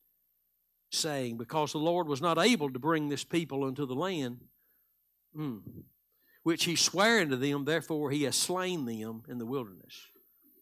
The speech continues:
And now I beseech thee, let the power of my Lord be great, according as you have spoken, saying, The Lord is long-suffering."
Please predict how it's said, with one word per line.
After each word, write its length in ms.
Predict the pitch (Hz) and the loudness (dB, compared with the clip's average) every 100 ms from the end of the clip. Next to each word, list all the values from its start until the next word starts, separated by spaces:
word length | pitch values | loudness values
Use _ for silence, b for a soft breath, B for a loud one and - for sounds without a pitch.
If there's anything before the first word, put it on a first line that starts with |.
| _ _ _ _ _ _ _ _ _ - | _ _ _ _ _ _ _ _ _ -2
And 120 | 156 | 4
now 280 | 190 190 196 | 6 8 6
I 60 | |
beseech 680 | 165 156 - 247 269 269 - | 6 6 6 6 4 2 -2
thee, 320 | 151 143 143 - | 0 0 0 0
let 300 | 180 220 139 | 0 0 -2
the 100 | 151 | -4
power 720 | - 220 240 277 285 294 254 | -2 -2 0 0 0 -2 -2
of 220 | 190 160 | -2 -4
my 200 | 170 160 | -2 -2
Lord 600 | 151 151 185 175 151 135 _ _ 123 | 0 0 0 -2 -4 -6 _ _ -6
be 180 | 143 131 | -4 -4
great, 760 | 117 131 127 120 98 - - _ _ _ _ _ _ _ _ _ | -6 -6 -4 -6 -10 -16 -20 _ _ _ _ _ _ _ _ _
according 600 | - - 175 202 208 202 151 | -12 -6 4 6 8 6 2
as 160 | 123 | 0
you 120 | 160 | 0
have 120 | 135 - | -2 -2
spoken, 640 | - 165 170 147 120 120 | -4 -2 -2 -2 -6 -2
saying, 680 | - 151 151 156 156 156 147 b b b b b _ _ _ _ _ _ _ - | 0 2 2 2 2 0 -6 b b b b b _ _ _ _ _ _ _ -8
The 100 | 131 | -4
Lord 460 | 120 139 156 151 | 2 2 4 2
is 120 | 123 123 | 0 -4
long-suffering." 1000 | 123 135 135 131 - 123 - - 98 | -4 -2 -4 -6 -6 -6 -8 -16 -20